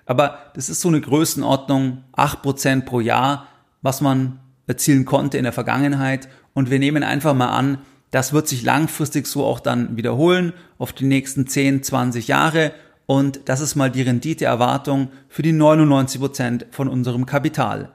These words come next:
Jetzt haben wir noch ein Prozent, wo wir sagen, das wollen wir jetzt noch in eine andere Sache investieren.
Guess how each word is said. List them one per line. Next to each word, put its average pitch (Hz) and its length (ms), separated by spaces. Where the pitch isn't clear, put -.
Jetzt - 140
haben 165 160
wir 180 80
noch 170 140
ein 170 300
Prozent, 165 500
wo 165 140
wir 165 100
sagen, 160 520
das 170 280
wollen 170 280
wir 165 100
jetzt 156 220
noch 160 160
in 156 100
eine 147 220
andere 139 440
Sache 131 340
investieren. 165 640